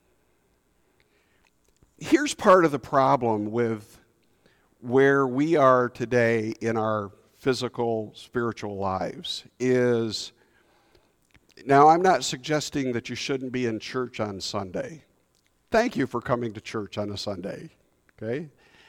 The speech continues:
I think that's where, that's where God's people should be, is in church on a Sunday. But coming to church on a Sunday doesn't make you more like God. It doesn't make you more spiritual.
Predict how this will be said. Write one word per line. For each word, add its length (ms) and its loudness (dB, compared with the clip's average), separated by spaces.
I 120 0
think 180 2
that's 220 4
where, 400 2
that's 180 -2
where 120 -4
God's 340 4
people 320 -4
should 240 -4
be, 260 0
is 160 -6
in 140 -4
church 400 -6
on 140 -2
a 40 -6
Sunday. 540 -10
But 260 2
coming 340 4
to 120 0
church 380 -2
on 140 2
a 80 2
Sunday 580 4
doesn't 560 2
make 500 0
you 360 0
more 680 4
like 320 0
God. 580 -2
It 120 -8
doesn't 340 2
make 560 4
you 220 -2
more 300 0
spiritual. 1000 -8